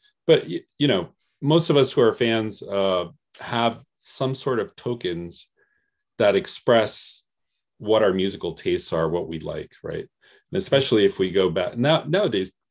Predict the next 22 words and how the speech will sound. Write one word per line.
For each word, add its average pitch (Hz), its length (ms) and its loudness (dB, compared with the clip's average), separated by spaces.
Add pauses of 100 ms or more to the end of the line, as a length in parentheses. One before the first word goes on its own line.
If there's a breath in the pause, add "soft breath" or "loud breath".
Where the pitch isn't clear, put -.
almost 107 300 -4
everything's 90 400 0
virtual. 90 560 -6
We'll 90 160 -12
get 101 160 -2
to - 80 -4
that 87 100 0
in 82 100 -4
a 73 40 -8
second. 78 400 -6
But, 85 220 -8
you 95 80 -6
know, 80 80 -6
especially 90 360 -2
if - 80 -12
you 87 80 -10
start 82 240 -4
going 82 180 -4
back 80 200 -6
ten, 82 160 -8
twenty 78 240 -10
years, 82 460 -4